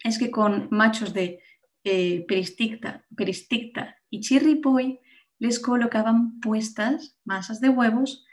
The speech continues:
que no son suyas. Y entonces vieron que si el macho, por ejemplo, un macho de Yalinobatrachium val-, eh, chirripoi, no te-, no estaba cuidando de huevos, el macho le daba igual esta-, estos nuevos huevos. No le importaban,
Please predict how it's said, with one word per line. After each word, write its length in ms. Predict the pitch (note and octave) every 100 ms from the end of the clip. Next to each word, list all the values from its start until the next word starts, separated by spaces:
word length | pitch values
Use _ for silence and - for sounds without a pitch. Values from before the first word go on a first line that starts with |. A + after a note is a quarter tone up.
| _
que 220 | - G3+ G3+
no 160 | G#3
son 400 | G#3 G3+ G3 G#3
suyas. 760 | - - F#3 F#3 - - - _ _ _ _ _ _
Y 120 | B3
entonces 480 | C4+ C4+ C#4 C#4 C4+
vieron 340 | B3 A#3 C4 B3+
que 120 | A3
si 180 | - F#3
el 100 | F3+
macho, 540 | G3+ A3 - - - _ _ _ _
por 120 | - -
ejemplo, 360 | - F#3+ G3+
un 60 | F#3+
macho 260 | F#3+ F#3+
de 120 | F#3 F#3
Yalinobatrachium 760 | F#3 F#3 F#3 F3+ F#3+ G3 F#3
val-, 240 | F#3+ F#3 -
eh, 200 | G3+ F#3+
chirripoi, 720 | - F#3+ G3 F3 G#3+ - - _ _ _ _ _ _
no 240 | A3 G#3+ G#3+
te-, 140 | G#3
no 160 | G#3 A3
estaba 320 | A3 C#4+ C#4+
cuidando 420 | C4 A3 A3 G#3+
de 100 | G3+
huevos, 680 | G3+ A3+ A3+ D#4 - - _ _ _
el 160 | G#3 G#3+
macho 380 | B3 C4+ C4 A#3
le 120 | G#3
daba 260 | G3 G3 F#3
igual 440 | F#3 G3 G3+ - _ _ _ -
esta-, 340 | G#3+ - G3+ G3 G3 G#3
estos 320 | A3 A3 F3+
nuevos 340 | F#3+ F#3 -
huevos. 560 | F#3 - - - - _ _ _
No 140 | - A3+
le 80 | F#3+
importaban, 720 | F3 G3 G3+ G3+ B3 C4